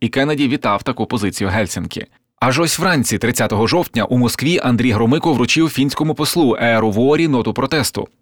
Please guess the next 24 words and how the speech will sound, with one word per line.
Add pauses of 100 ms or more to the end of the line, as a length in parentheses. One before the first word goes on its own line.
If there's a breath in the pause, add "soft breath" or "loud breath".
Зміст
її
зводився
до
того,
що
Німеччина
посунула
свою
військову
потугу
на
схід,
коли
тисяча
дев'ятсот
п'ятдесят
шостого
року (300 loud breath)
перевела
штаб-квартиру
військово-морського
флоту
з